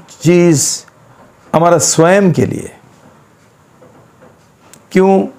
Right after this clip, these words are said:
जो, जो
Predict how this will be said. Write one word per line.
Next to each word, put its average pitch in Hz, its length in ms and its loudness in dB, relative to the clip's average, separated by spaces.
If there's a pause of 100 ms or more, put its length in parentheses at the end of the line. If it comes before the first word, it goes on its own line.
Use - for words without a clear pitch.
(560)
जो, 160 540 2 (1900)
जो 123 540 2